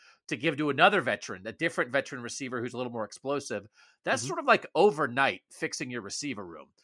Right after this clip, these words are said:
Speaker 1: Those
Speaker 2: Yeah.
Speaker 1: become your top two do-, your guys. Peoples-Jones is now three, Schwartz is four, and I think you can roll, and let's go. And they have to do that. And that will make any quarterback better.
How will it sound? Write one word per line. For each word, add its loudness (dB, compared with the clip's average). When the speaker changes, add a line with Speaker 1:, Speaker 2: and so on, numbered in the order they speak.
Speaker 1:
Those 4
Speaker 2:
Yeah. -8
Speaker 1:
become 0
your 0
top 4
two -2
do-, 6
your -8
guys. 2
Peoples-Jones 0
is -10
now 6
three, -4
Schwartz 2
is -6
four, 4
and 4
I 6
think -6
you -8
can -4
roll, 0
and -8
let's 0
go. 6
And -2
they 4
have 10
to -4
do -4
that. -4
And 2
that 6
will 2
make 0
any 2
quarterback 2
better. 2